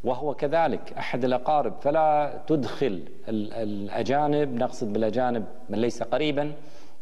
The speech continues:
في مثل هذه الأمور، وذلك لأن القريب لا سيما بالنسبة للمرأة وكذلك بالنسبة للزوج فإنه يكون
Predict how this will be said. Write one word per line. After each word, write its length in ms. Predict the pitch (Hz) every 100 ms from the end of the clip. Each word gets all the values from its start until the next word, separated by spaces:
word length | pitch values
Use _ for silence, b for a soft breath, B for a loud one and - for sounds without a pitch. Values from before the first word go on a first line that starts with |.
| -
في 240 | 135 135
مثل 260 | 127 131 131
هذه 320 | 120 123 113
الأمور، 540 | 113 110 131 165 170 - B B B B
وذلك 480 | 131 117 131 127 -
لأن 500 | 120 113 127 123 123
القريب 880 | 120 123 - 98 101 107 113 101 90 - b b 120
لا 140 | 117
سيما 380 | - 117 104 104
بالنسبة 800 | 95 104 - 110 - 95 101 101 - - - -
للمرأة 500 | 98 107 147 151 151 - - -
وكذلك 640 | 110 98 107 104 104 - 101
بالنسبة 420 | 92 104 - 98 -
للزوج 420 | 87 113 165 160 - B B -
فإنه 460 | 107 104 101 95 92
يكون 380 | 90 110 107